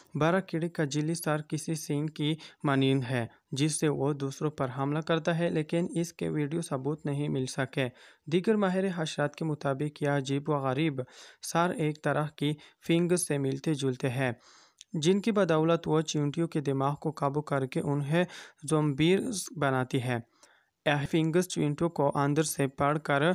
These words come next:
باہر نکل آتی ہے۔ ٹری ہاپر در حقیقت سکیڈا کیڑے کے خاندان سے تعلق رکھتا ہے اور اس کی تین ہزار ذیلی اقسام ہے، جو انٹارکٹیکا چھوڑ کر دنیا بھر میں پھیلی ہوئی ہے۔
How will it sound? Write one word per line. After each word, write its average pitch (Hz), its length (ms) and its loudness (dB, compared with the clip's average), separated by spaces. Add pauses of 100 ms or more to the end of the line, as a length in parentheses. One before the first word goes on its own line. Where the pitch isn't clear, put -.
(300)
باہر 160 280 2
نکل 160 360 0
آتی 127 300 -2
ہے۔ 117 180 -4 (680)
ٹری 170 160 2
ہاپر 160 380 0
در 135 280 -2
حقیقت 160 500 -2 (480)
سکیڈا 156 600 -2
کیڑے 165 360 -2
کے 170 140 -6
خاندان 139 500 0
سے 139 220 -4
تعلق 147 360 -2
رکھتا 170 320 0
ہے 170 180 2 (340)
اور 135 220 0 (100)
اس 170 240 0
کی 131 240 0 (360)
تین 190 200 4
ہزار 175 320 2
ذیلی 139 360 2
اقسام 127 420 -2 (140)
ہے، 117 120 0 (580)
جو 147 180 0
انٹارکٹیکا 139 720 -2
چھوڑ 156 280 0
کر 151 180 -2
دنیا 151 300 -2
بھر 147 220 2
میں 185 140 2
پھیلی 147 240 -2
ہوئی 127 260 -2
ہے۔ 120 180 -2